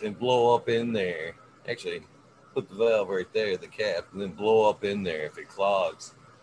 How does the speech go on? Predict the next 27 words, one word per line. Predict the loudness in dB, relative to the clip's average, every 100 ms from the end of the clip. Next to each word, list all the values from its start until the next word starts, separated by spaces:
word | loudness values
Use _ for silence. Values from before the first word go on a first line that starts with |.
| -20 _
But | -2 0 -2
with | -6 -4
the | -6
forty-five | 0 0 0 0 0 0 -2 -2
coming | -2 -2 -2
out | 0 0
of | 0 0 -2
the |
bottom | -4 0 0 -2 -4
instead | -6 -8 -4 -4
of | -4
a | -6
ninety, | -6 -6 -8 -10 -16 -18 -20 -20 _ -8
I | -6 -6
have | -10
yet | -8 -6 -6 -8
to | -4
have | -4 -4
that | -4 -8 -6
bag | -8 -8 -12 -14 -8
or | -4 -4 -4
that | -4 -6
machine | -14 -12 -8 -10 -12 -14
clog | -8 -6 -6
up | -8 -10 -12
yet. | -20 -20 -20 _ _
So | -20